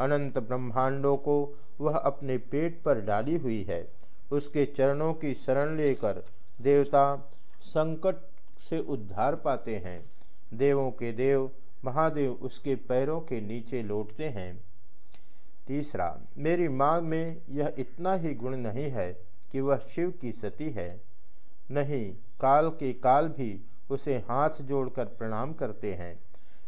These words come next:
नग्न होकर वह शत्रुओं का संहार करती है। महाकाल के हृदय में उसका वास है। अच्छा मन, कहो तो सही, भला वह कैसी है जो अपने पति के हृदय में भी पाद प्रहार करती है?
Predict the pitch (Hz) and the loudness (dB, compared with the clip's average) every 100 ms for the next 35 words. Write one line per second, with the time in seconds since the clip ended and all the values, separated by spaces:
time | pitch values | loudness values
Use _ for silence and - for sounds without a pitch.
0 | 135 156 175 175 151 160 156 165 156 139 | 0 2 2 0 0 0 2 0 0 -2
1 | - 143 147 165 165 165 147 - 117 104 | 0 -2 0 -2 0 0 0 0 -2 0
2 | 123 170 - 120 - 101 85 85 - - | 2 2 0 -2 -2 -2 -2 -2 -2 -4
3 | - - - - 120 139 135 127 127 117 | -4 -4 -2 -2 0 0 2 4 2 2
4 | 123 107 120 131 131 135 135 - - - | -2 -2 0 0 0 0 0 -2 -2 -2
5 | 165 104 135 110 101 127 135 110 92 87 | -2 -2 0 2 2 2 0 -2 -2 -2
6 | - - - - - - 139 - 170 165 | -2 -4 -4 -4 -2 0 0 2 4 4
7 | 160 143 113 135 147 147 - - - 139 | 2 -2 0 0 0 -2 -2 -2 0 2
8 | 170 190 165 - 113 104 92 - - - | 2 2 0 0 0 -2 -2 -2 -2 -2
9 | 117 160 165 147 131 - 120 117 170 151 | 0 4 4 6 2 2 0 0 0 0
10 | 104 90 - - - 127 143 139 139 127 | 0 -2 -2 -2 -2 2 2 2 -2 -2
11 | - 131 175 170 160 120 104 123 151 165 | 0 0 0 -2 0 0 0 0 0 0
12 | 147 117 113 101 - - - - 127 139 | 0 0 -2 -2 -2 -2 -2 2 4 4
13 | 107 107 104 120 139 120 113 110 92 90 | 2 0 2 2 2 -2 -2 -2 -2 -2
14 | 85 | -4